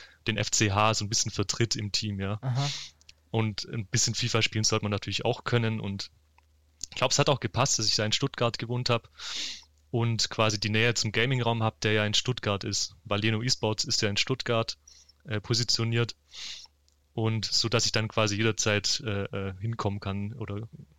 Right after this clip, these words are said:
Speaker 1: ja, die, einfach die Nähe hab.
Speaker 2: Ja, und wie, wie wär-,
Speaker 1: Und,
Speaker 2: wie hätte
Speaker 1: ja.
Speaker 2: das dann ausgesehen? Du hast gesagt, du warst der fünfte Spieler, heißt, wenn einer mal nicht kann oder krankheitsbedingt, wie man beim E-Sports halt, keine Ahnung, Daumen
Speaker 1: Mhm.
Speaker 2: über den oder sowas,
Speaker 1: <laughs>
Speaker 2: <laughs> dann,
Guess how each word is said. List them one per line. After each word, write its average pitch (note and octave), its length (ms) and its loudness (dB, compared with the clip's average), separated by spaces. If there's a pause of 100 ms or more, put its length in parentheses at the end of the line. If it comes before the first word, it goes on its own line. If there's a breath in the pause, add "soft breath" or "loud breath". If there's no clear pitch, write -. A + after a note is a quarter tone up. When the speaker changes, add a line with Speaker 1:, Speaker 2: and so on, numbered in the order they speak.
(180)
Speaker 1:
ja, G2+ 180 0
die, - 140 -10
einfach G#2+ 160 -2
die G2 100 -6
Nähe G#2 240 0
hab. G#2 120 0 (400 loud breath)
Speaker 2:
Ja, C3+ 60 2
und C#3 140 4
wie, C#3+ 160 -2
wie C3+ 180 -2
wär-, C#3+ 160 4
Speaker 1:
Und, - 260 -6
Speaker 2:
wie B2+ 120 2
hätte D3 160 4
Speaker 1:
ja. G#2 80 2
Speaker 2:
das C#3+ 160 0
dann C3 160 0
ausgesehen? D#3+ 480 2
Du D3+ 80 4
hast C#3 100 -2
gesagt, C#3 260 0
du C3+ 40 2
warst C#3 160 4
der C3 80 0
fünfte D#3 320 4
Spieler, E3+ 320 4
heißt, D#3 240 6
wenn C#3 100 2
einer C#3+ 240 4
mal D3 160 6
nicht C#3 220 2
kann F3 340 2 (320 loud breath)
oder C3+ 160 4
krankheitsbedingt, E3+ 920 4
wie C#3+ 100 4
man C#3+ 220 6
beim C3+ 180 4
E-Sports D3 480 2
halt, C#3 160 2
keine C#3 220 2
Ahnung, D3+ 260 4
Daumen F3+ 320 10
Speaker 1:
Mhm. E3+ 60 8
Speaker 2:
über E3 120 8
den F3 440 10
oder E3+ 180 8
sowas, F3 380 10 (180)
Speaker 1:
<laughs> - 160 -2
Speaker 2:
<laughs> - 260 8
dann, G#3+ 120 12